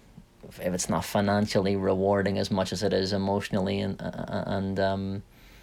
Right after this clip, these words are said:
you know, intellectually stimulating. I have to prioritize paid work. Uh, but if it gets to a point where, where this is becoming financially,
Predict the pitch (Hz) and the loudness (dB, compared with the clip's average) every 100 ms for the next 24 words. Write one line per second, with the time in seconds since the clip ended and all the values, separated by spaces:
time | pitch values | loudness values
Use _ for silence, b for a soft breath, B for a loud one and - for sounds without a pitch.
0 | b b 95 95 92 101 104 - 107 95 | b b -2 0 2 4 4 4 2 2
1 | 95 - 98 98 98 98 104 110 B B | 0 0 2 2 2 2 0 -2 B B
2 | B 98 - 92 101 95 95 95 - 98 | B -2 -2 0 4 6 4 2 0 0
3 | 98 - - 95 95 98 104 - - b | 0 -4 2 2 2 0 -2 -4 -12 b
4 | b b b b b - - 104 101 123 | b b b b b -12 -2 0 6 6
5 | 135 156 175 147 135 131 120 117 113 107 | 8 6 8 6 6 4 2 6 6 6
6 | 113 110 107 - 110 110 - 107 107 - | 6 6 4 2 0 -2 0 2 2 2
7 | 107 107 104 - 104 101 101 | 2 4 2 2 0 0 -2